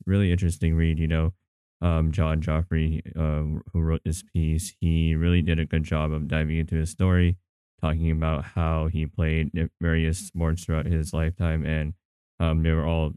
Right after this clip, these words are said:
defensive positions, which kinda led into him being a defensive player in volleyball. So, um, he did a really good job on this story, so I wanna give a shout out to John.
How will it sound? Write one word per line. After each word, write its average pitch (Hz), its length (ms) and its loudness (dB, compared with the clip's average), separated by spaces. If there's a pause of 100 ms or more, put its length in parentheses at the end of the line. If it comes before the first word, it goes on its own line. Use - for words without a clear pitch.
(140)
defensive 80 440 -2
positions, 80 640 -2
which 80 220 -4
kinda 78 300 0
led 78 200 -2
into 76 320 -2
him 78 240 0
being 78 220 -2
a 76 240 -2
defensive 78 760 -6
player 76 240 -2
in 76 240 -6
volleyball. 78 600 -4
So, 78 300 -2 (440)
um, 80 340 0
he 87 60 -4
did 104 140 2
a - 20 2
really 92 160 4
good 85 140 2
job 78 200 -2
on 78 140 -2
this 78 160 -2
story, 78 380 -2
so 78 320 -2
I 76 480 -2 (160)
wanna 78 240 -2
give 76 140 -2
a 76 100 -2
shout 76 260 -4
out 76 120 -4
to 80 100 -2
John. 76 340 -4